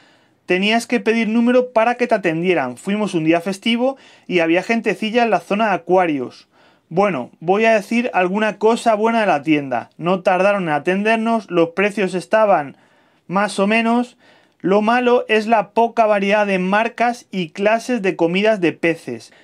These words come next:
Y en los líquidos para tratamientos de agua pasaba exactamente lo mismo. Sota, caballo y rey. Ya os adelantamos que no volveremos a ir más a esta tienda, porque no compensa en absoluto.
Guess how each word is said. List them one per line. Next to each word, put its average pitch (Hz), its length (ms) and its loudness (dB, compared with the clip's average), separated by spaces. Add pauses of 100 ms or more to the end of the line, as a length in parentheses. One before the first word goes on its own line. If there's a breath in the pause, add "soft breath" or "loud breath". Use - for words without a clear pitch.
(160 soft breath)
Y 202 140 0
en 233 120 2
los 214 140 4
líquidos 208 480 2
para 156 240 2
tratamientos 165 640 0
de 160 120 2
agua 220 340 2
pasaba 202 340 2
exactamente 208 800 0
lo 160 160 0
mismo. 135 500 -6 (160)
Sota, 202 420 0
caballo 233 540 0
y 156 160 2
rey. 143 320 -2 (240)
Ya 170 200 2
os 190 100 -2
adelantamos 220 560 2
que 190 140 -2
no 185 100 2
volveremos 202 500 2
a 190 80 4
ir 196 80 -2
más 196 300 -2
a 208 40 2
esta 196 280 -2
tienda, 160 480 -2
porque 139 260 -4
no 160 140 -2
compensa 202 520 -2
en 220 60 0
absoluto. 170 600 -2